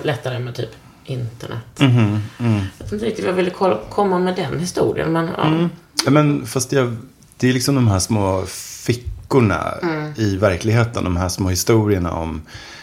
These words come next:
Speaker 2: ett land eller en tradition
Speaker 1: Mm.
Speaker 2: eller en historia där man liksom så här, "Jaha, men här hade jag passat in", eller så här,
Speaker 1: Mm.
Speaker 2: "Jaha, men här är min del av
Speaker 1: Mm.
Speaker 2: den här tillvaron."
Speaker 1: Det var roligt i Malaysia också, för där var det så,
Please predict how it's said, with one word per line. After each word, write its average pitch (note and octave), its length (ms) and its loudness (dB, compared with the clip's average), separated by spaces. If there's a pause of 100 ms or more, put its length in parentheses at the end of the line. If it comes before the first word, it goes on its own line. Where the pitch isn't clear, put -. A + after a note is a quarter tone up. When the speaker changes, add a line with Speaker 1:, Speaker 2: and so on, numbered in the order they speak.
(100)
Speaker 2:
ett - 180 -2
land F#2+ 560 2
eller F2+ 280 2
en F2+ 180 0
tradition F2+ 600 0
Speaker 1:
Mm. F2 120 2
Speaker 2:
eller F2 220 0
en F2+ 140 0
historia F#2 640 0
där F2+ 100 -4
man F#2+ 180 -2
liksom F2+ 420 -2 (800)
så - 140 -2
här, G2+ 80 2
"Jaha, A#2+ 360 4
men G2 200 0
här A#2 180 0
hade G#2+ 160 4
jag A2+ 220 2
passat E2+ 260 -6
in", E2 320 -6
eller F2+ 140 -6
så - 120 -2
här, G2+ 60 4
Speaker 1:
Mm. G#2+ 120 4
Speaker 2:
"Jaha, G#2 120 2
men G2 160 0
här G#2+ 140 2
är G2 80 0
min F#2 520 2 (160)
del - 300 -8
av - 160 -12 (160)
Speaker 1:
Mm. D#3 140 -6 (120)
Speaker 2:
den F2+ 100 -4
här D#2+ 100 -4
tillvaron." F#2 600 -6 (360)
Speaker 1:
Det F3 60 -8
var E3+ 60 -4
roligt F3+ 220 0
i E3+ 40 -4
Malaysia F#3 420 0
också, D#3+ 160 -8
för D#3 120 -6
där D3+ 220 2
var E3 160 0
det E3 80 0
så, C#3+ 200 0